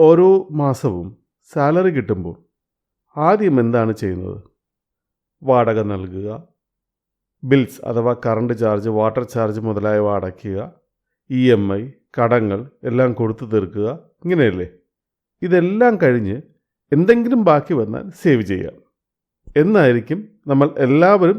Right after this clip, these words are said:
ചിന്തിക്കുന്നത്. പക്ഷെ സത്യം പറയാം, എൻ്റെ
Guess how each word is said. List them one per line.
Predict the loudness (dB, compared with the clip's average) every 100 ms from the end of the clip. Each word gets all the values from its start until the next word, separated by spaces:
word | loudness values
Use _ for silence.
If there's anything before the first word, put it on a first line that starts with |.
| -2
ചിന്തിക്കുന്നത്. | -2 -2 -2 -4 -8 -12 _ _ _ _ _ _ _ -10
പക്ഷെ | -8 -4 0
സത്യം | 2 4 4
പറയാം, | 2 0 -6 _ _ _ _ 2
എൻ്റെ | 2 4